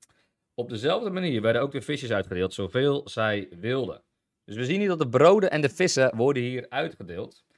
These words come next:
Daar staat er: "En toen zij verzadigd waren, zei hij tegen zijn discipelen: 'Verzamel de overgebleven stukken, zodat er niets verloren gaat.'" Zij verzamelden ze nu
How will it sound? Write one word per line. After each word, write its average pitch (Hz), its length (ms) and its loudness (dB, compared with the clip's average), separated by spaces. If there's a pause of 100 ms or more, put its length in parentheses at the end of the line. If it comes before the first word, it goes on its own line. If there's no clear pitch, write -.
(140)
Daar 104 120 -14
staat 165 260 -4
er: 147 80 -4
"En 139 120 -6
toen 170 180 -6
zij 139 180 -2
verzadigd 139 540 -6
waren, 131 420 -4 (920)
zei 117 220 -4
hij 127 160 -2
tegen 117 320 -4
zijn 104 140 -8
discipelen: 95 440 -10
'Verzamel 135 500 -8
de 127 80 -6
overgebleven 107 640 -8
stukken, 143 400 -8 (260)
zodat 117 420 2
er 98 140 0
niets 151 500 -4
verloren 123 560 -2
gaat.'" - 300 -18 (1200)
Zij 143 220 2
verzamelden 185 600 2
ze 170 120 -2
nu 131 300 0